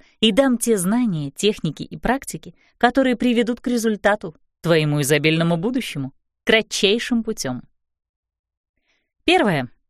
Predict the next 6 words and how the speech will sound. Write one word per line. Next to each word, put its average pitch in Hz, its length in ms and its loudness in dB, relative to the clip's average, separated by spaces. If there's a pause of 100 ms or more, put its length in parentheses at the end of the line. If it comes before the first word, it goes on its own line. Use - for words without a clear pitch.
(520)
Про 202 260 4
мужчин, 254 560 -4 (400)
деньги, 165 520 -2 (280)
власть 143 680 -2 (540)
и 220 140 2
зависимость. 185 920 -2